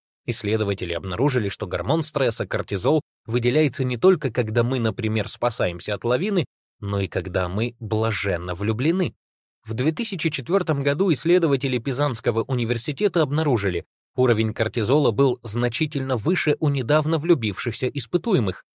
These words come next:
чем у тех, кто не был влюблен. В две тысячи девятом году исследователи из Техасского университета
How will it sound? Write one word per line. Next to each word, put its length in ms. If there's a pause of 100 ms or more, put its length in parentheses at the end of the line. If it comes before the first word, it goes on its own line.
(120)
чем 180
у 60
тех, 200
кто 240
не 220
был 160
влюблен. 480 (480)
В 100
две 140
тысячи 360
девятом 420
году 280
исследователи 680
из 200
Техасского 560
университета 840